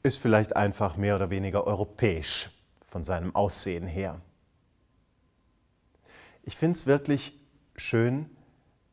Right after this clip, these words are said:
dass der Künstler diese drei Figuren auch genau so gestaltet hat. Das Volk Gottes setzt sich zusammen aus Menschen von allen Völkern und Nationen.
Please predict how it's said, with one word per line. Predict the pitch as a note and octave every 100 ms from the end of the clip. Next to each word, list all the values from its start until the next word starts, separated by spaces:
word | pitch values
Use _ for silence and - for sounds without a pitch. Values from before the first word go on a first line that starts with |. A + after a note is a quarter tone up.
| _
dass | - A#2+ - - - _ _ _ _ _ _ _ -
der | G2+
Künstler | B2+ C3 - C#3 C3 C3 - _ -
diese | A2+ A2
drei | A2 A2+
Figuren | A2+ G2+ A2+ A#2
auch | G#2+ -
genau | G#2 G#2+
so | F#2+ G2+ F#2+
gestaltet | E2+ - F#2+ F2 F2 -
hat. | E2 - _ _ _ _ _ _ _ _ _ _ _ _ _ _ _ - - - _ _ _ -
Das | -
Volk | - F3+ F#3+
Gottes | C#3 C#3 D#3 - - _ _ _ _
setzt | - C#3+ - -
sich | A#2+ -
zusammen | A2+ F2 G#2+ A2+ B2 B2+ - _ _ _ _ _
aus | - G2
Menschen | A2 A#2 B2+ - A#2+ A#2+ - _ _
von | - - -
allen | A#2 G#2+
Völkern | - G#2 G2+ - F#2+
und | F#2 F2+
Nationen. | F2+ - G#2 F2+ E2 D#2+